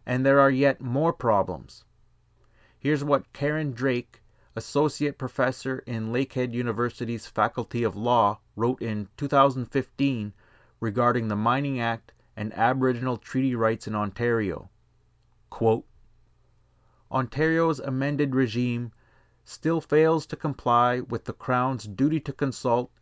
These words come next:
and accommodate Aboriginal peoples in at least three ways. First, some areas of Ontario are subject to Aboriginal title claims. Recording a mining claim within Aboriginal territory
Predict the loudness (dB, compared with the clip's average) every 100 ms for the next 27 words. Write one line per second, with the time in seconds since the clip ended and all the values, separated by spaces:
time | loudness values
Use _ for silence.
0 | -6 -6 -4 -2 0 0 -2 -4 -2 0
1 | 2 2 0 -2 -4 -4 -6 -2 -4 -4
2 | -8 -6 -4 -2 -4 -4 -8 -2 0 2
3 | 2 2 -2 -12 _ _ _ _ _ _
4 | _ _ _ _ 6 6 4 -8 _ _
5 | _ -4 0 0 2 2 2 0 0 0
6 | 0 0 2 4 2 -2 -6 -2 -2 0
7 | -4 -4 -8 -4 -2 0 0 0 -4 -6
8 | -2 0 2 0 -2 -6 -6 -12 -20 _
9 | _ _ _ _ _ _ _ -6 -2 2
10 | 2 2 0 0 0 -2 -4 -6 -6 -4
11 | -4 -4 -4 -4 -4 -2 -2 0 -2 -2
12 | -4 -6 -2 0 0 0 -2 -2 -2